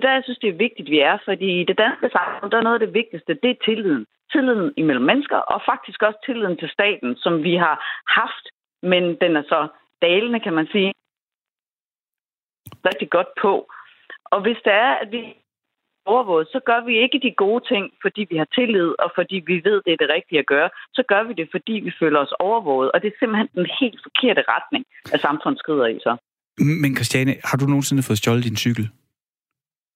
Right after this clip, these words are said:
Speaker 1: Det har jeg rigtig mange gange, ja.
Speaker 2: Kunne, havde det ikke været rart, hvis der havde været kamera på gaden, og så kunne du kunne se, hvem præcis, "Nå, det er Geo over for nummer syv, der er snuppet. Jeg går lige over og henter den."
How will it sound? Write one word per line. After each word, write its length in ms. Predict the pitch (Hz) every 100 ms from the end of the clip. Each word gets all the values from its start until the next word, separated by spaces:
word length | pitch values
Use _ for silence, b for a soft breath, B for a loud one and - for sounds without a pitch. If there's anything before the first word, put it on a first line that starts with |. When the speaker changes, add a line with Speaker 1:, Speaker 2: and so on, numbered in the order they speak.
| _ - B -
Speaker 1:
Det 100 | 220
har 100 | 196
jeg 80 | 165
rigtig 180 | 185 175
mange 200 | 131 120
gange, 200 | 120 117
ja. 60 | 117 _ _
Speaker 2:
Kunne, 140 | - -
havde 120 | 117
det 60 | 156
ikke 120 | 147
været 100 | 117
rart, 280 | 127 104 92 -
hvis 220 | 113 104
der 80 | 110
havde 120 | 104
været 180 | 101 -
kamera 200 | 131 107
på 100 | 104
gaden, 300 | 104 104 113
og 60 | 117
så 100 | 120
kunne 80 | 107
du 40 |
kunne 200 | 104 -
se, 120 | 120 - 120
hvem 140 | 131 165 _ _ -
præcis, 380 | 104 147 156 -
"Nå, 160 | 131 127 120
det 80 | 131
er 60 | 117
Geo 240 | 120 131 131 110
over 120 | 110 113
for 60 | 101
nummer 180 | 95
syv, 260 | 95 113 104
der 80 | 92
er 40 | 92
snuppet. 280 | 104 95 87 -
Jeg 120 | 95
går 120 | 95
lige 180 | 95 98
over 100 | 90 82
og 20 |
henter 240 | 95 92
den." 240 | 92 -